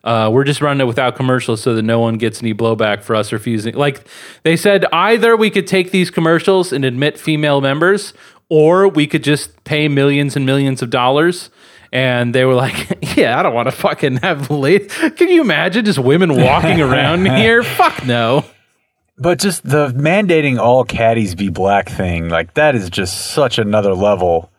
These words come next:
Speaker 1: It really
Speaker 2: Um,
Speaker 1: is.
Speaker 2: and this came up last week, and the reason I stumbled, uh, upon this, when the, they announced that the tournament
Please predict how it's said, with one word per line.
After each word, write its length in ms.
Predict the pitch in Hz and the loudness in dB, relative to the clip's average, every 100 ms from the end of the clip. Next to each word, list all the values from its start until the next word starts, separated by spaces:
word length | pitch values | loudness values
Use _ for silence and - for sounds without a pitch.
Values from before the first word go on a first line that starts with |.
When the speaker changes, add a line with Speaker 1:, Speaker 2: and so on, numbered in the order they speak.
| _ - | _ -4
Speaker 1:
It 120 | 175 | 0
really 260 | 233 277 - | 4 4 4
Speaker 2:
Um, 280 | 107 - 95 | 2 2 0
Speaker 1:
is. 200 | 92 - _ _ _ - | -6 -12 _ _ _ -2
Speaker 2:
and 380 | 156 165 165 - _ _ | 2 2 0 -4 _ _
this 280 | 131 175 202 | -2 0 0
came 280 | - 226 175 | -2 0 2
up 220 | 156 131 | 2 2
last 340 | 107 117 117 - | 2 2 0 -4
week, 460 | 202 127 - - - | -2 -2 -6 -20 -10
and 160 | 104 101 | -6 -2
the 80 | |
reason 240 | 104 110 110 | -2 0 0
I 120 | 95 | 0
stumbled, 420 | - 117 113 92 | -2 -2 0 0
uh, 540 | 92 92 98 92 85 78 | -2 -2 0 2 0 -2
upon 440 | 85 - 110 117 | -6 -2 0 2
this, 260 | 143 143 - _ - | 0 -2 -6 _ -4
when 360 | 110 117 113 | 0 0 0
the, 200 | 113 104 - | 0 -2 -4
they 180 | 113 135 | -2 0
announced 600 | 120 123 117 107 - - | 0 2 0 -2 -8 -6
that 280 | 110 104 98 | 0 2 2
the 80 | 107 | -4
tournament 560 | - 131 117 107 101 | -2 -2 0 0 -2